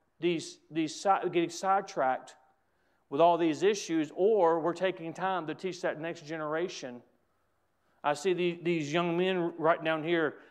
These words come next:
I want them to know as they get older why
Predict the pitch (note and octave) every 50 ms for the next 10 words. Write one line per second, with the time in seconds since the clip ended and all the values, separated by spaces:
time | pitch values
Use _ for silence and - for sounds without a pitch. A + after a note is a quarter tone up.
0 | - _ - E3 F3 F#3+ G3 F3+ D#3 E3+ F#3 F3+ E3+ E3+ E3+ F3 F#3+ G#3 G#3 G3+
1 | E3+ C#3 E3+ E3+ E3+ D3+ D#3 F3 E3 E3+ F#3+ G3+ G#3 G3 F3+ E3+ E3 F3+ F3+ F#3
2 | G#3 A3 A3 G3+ D#3+ B2+